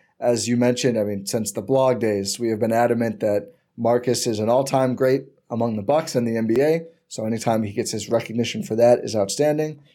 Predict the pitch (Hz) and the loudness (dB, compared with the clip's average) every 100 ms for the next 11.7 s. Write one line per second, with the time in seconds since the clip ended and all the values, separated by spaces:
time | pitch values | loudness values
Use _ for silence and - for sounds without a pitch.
0 | _ 175 208 214 214 196 170 147 131 127 | _ -2 0 2 2 0 -2 -4 0 0
1 | 123 120 110 107 - _ 139 135 120 107 | 2 2 2 0 -4 _ -4 0 0 2
2 | 127 123 127 110 113 107 110 107 113 104 | 2 2 2 0 -2 -2 0 0 -2 -4
3 | 98 104 98 87 - 80 - - 113 104 | -4 -6 -4 -6 -6 -14 -12 -8 -4 -4
4 | 98 - 127 139 139 131 127 135 147 - | -4 -2 2 4 2 0 -2 0 0 -2
5 | - _ _ - - 139 190 190 165 139 | -18 _ _ -16 -8 -4 0 2 2 2
6 | 170 160 131 123 127 127 123 107 - 139 | 2 2 0 -2 -8 -4 -4 -6 -4 -2
7 | 135 123 123 - 120 131 - - 95 85 | 2 0 0 -2 -2 -2 -6 -4 -4 -4
8 | - _ _ - 143 139 127 117 110 107 | -8 _ _ -4 0 2 2 2 4 2
9 | 101 98 - 107 101 98 - - 131 127 | 0 -6 -8 -6 -4 -6 -10 -4 -2 -2
10 | - 156 147 135 127 120 110 101 117 104 | 0 0 4 4 4 4 2 0 0 0
11 | 104 107 - - 113 104 | 0 -2 -4 -6 -6 -6